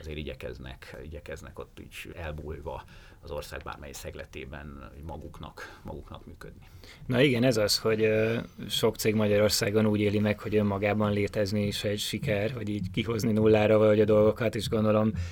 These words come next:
Speaker 2: ebben a számottevő ezer cégben is azért találni talán ilyeneket. Úgyhogy, úgyhogy elkülönül az, hogy milyen egy sikeres cégnek lenni, és milyen egyszerűen túlélni valószínűleg. Ti, ti hogyan látjátok ebben a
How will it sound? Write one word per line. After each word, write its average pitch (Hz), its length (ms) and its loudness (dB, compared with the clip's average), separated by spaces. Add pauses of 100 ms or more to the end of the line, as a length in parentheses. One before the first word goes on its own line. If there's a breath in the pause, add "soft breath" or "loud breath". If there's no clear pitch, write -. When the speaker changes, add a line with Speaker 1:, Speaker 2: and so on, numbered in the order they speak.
(180 loud breath)
Speaker 2:
ebben 104 420 0
a 104 360 0 (120)
számottevő 101 760 -2
ezer 101 300 0
cégben 98 440 -2
is 101 160 -2
azért 98 540 -4
találni 107 360 -4
talán 113 300 -2
ilyeneket. 120 640 0 (640 loud breath)
Úgyhogy, 113 500 -2
úgyhogy 113 300 -2
elkülönül 107 560 0
az, 98 200 -2
hogy 95 240 -8 (140)
milyen 101 400 -8
egy 101 140 -6
sikeres 98 560 -2
cégnek 98 440 -4
lenni, 98 320 -4
és 98 340 -4
milyen 95 240 -6
egyszerűen 90 460 -6
túlélni - 400 -10
valószínűleg. 50 800 -6 (200 loud breath)
Ti, 107 260 -2
ti 110 440 0
hogyan 110 360 -2
látjátok 98 580 -6
ebben 104 320 -4
a 104 280 -2